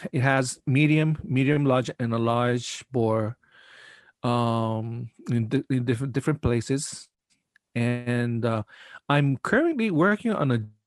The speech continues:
generation two of my horn. Bobby's generation two came out a couple of years ago.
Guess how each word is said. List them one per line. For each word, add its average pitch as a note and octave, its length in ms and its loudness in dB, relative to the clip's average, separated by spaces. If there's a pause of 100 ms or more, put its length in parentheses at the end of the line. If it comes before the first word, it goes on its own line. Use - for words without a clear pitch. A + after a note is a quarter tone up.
(140)
generation E3 680 0 (120)
two A2+ 540 0 (340)
of A#2 160 0
my A#2+ 140 0
horn. G#2+ 420 -4 (560)
Bobby's F#3 600 2
generation D#3 580 0
two D#3+ 260 0
came B2+ 300 0
out A#2 280 0
a - 60 -16
couple - 240 -2
of A#2+ 60 4
years B2+ 220 0
ago. F3 300 -2